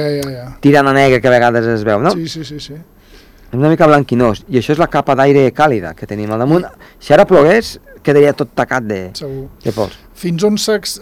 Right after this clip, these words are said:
Speaker 1: o sigui, arreu d'Europa, si mirem el mapa
Speaker 2: Sí,
Speaker 1: d'Europa,
Speaker 2: va
Speaker 1: fins on
Speaker 2: fins
Speaker 1: abasta?
Speaker 2: a Alemanya i fins a les Illes Britàniques, sobretot França,
Speaker 1: Mhm.
Speaker 2: una part d'Itàlia també, però sobretot l'Europa més occidental. És on més està afectant. També alter-, al-,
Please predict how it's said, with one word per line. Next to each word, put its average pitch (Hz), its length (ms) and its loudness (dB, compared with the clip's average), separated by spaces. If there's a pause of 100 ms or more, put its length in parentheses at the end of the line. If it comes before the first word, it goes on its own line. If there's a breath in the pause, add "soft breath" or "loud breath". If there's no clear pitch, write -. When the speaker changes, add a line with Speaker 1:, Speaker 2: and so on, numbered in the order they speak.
Speaker 1:
o - 40 -12
sigui, 160 200 -8
arreu 170 240 -2
d'Europa, 185 360 -2
si 175 140 -10
mirem 170 200 -6
el 185 80 -4
mapa 170 220 -6
Speaker 2:
Sí, 156 140 2
Speaker 1:
d'Europa, 147 300 4
Speaker 2:
va - 40 -2
Speaker 1:
fins 170 340 -8
on 202 120 0
Speaker 2:
fins 208 60 0
Speaker 1:
abasta? 151 280 2
Speaker 2:
a - 40 8
Alemanya 185 640 6
i 165 180 4
fins 139 320 -4
a 117 920 2
les 117 120 -2
Illes 143 220 2
Britàniques, 156 640 0
sobretot 120 480 -4
França, 139 560 -4
Speaker 1:
Mhm. 160 800 -14
Speaker 2:
una 120 120 -4
part 117 160 -10
d'Itàlia 131 500 2
també, 135 580 2
però 117 220 -4
sobretot 117 480 -2
l'Europa 123 340 2
més 127 160 -2
occidental. 95 640 -6 (480 soft breath)
És 107 160 -8
on 117 80 -2
més 117 220 -2
està 107 160 -12
afectant. 92 460 -10
També 110 200 -6
alter-, 113 400 -2
al-, 110 140 -8